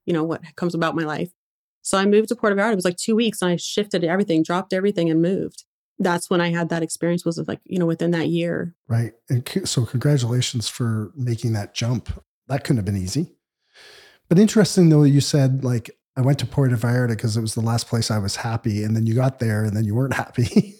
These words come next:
Speaker 1: I know.
Speaker 2: And it's a good lesson for everybody. It's like, well, we often try to chase happiness.
Speaker 1: Yeah.
Speaker 2: You know, there's obviously a message in there, uh, in itself. But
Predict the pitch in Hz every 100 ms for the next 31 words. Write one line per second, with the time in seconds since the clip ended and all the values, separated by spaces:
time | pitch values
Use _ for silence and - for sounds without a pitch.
0 | - 202 202 208 - _ - 135 123 127
1 | 139 123 135 - 127 117 110 - _ _
2 | _ - 123 117 117 117 110 - 120 110
3 | 127 113 113 113 117 - 120 107 101 -
4 | _ _ _ _ - - 120 110 - 135
5 | 107 - - 113 101 107 - - - _
6 | _ - 180 95 190 - _ _ 143 117
7 | 104 101 98 - 113 104 - 107 98 107
8 | - 104 - - _ _ 135 104 107 123
9 | 101 104 107 _ - - - - - _
10 | _ 160 117 110 - 123 107 - 170 113
11 | - - - - 190 -